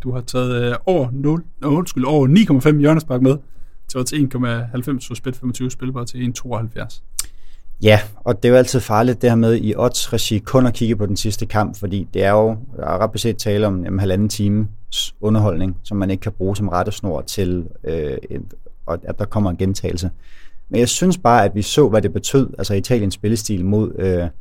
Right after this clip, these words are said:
Speaker 2: sådan et lige børn leger bedst koncept. Altså, øh, ligesom Spanien havde Italien jo også en, en favorabel,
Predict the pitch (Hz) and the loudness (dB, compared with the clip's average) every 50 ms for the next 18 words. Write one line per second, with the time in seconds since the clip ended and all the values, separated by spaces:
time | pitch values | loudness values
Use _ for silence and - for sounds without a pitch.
0 | - - - - - - - - - - - - - - 110 107 98 87 82 98 | -10 -10 -10 -12 -12 -12 -12 -12 -12 -12 -10 -10 0 2 4 4 4 4 4 4
1 | 110 117 120 113 123 110 107 104 101 98 98 101 113 110 - 107 104 - - - | 6 6 6 8 6 8 8 8 6 6 6 6 4 6 6 4 4 4 0 -4
2 | - - 101 95 - - 95 - - - 90 - 98 92 90 87 85 92 90 90 | -2 0 0 0 0 -2 -4 -4 -4 -6 -6 -4 -2 0 0 0 0 0 -2 -2
3 | 90 - - - - - - - - - - - - - - - 113 107 - 120 | -2 -4 -4 -6 -6 -8 -8 -10 -10 -8 -8 -8 -8 -8 -4 -2 0 2 4 2
4 | 110 - - - 117 113 104 98 87 95 98 95 98 95 - 117 98 95 90 90 | 2 2 2 2 4 4 4 2 2 2 4 4 2 2 0 0 -2 0 0 0
5 | 90 98 101 101 98 95 92 80 92 98 - 104 95 92 101 107 101 - 98 95 | -2 -2 -2 -2 -2 -2 -2 -4 -4 -4 -4 -2 0 2 2 2 2 2 0 -2
6 | 85 | -4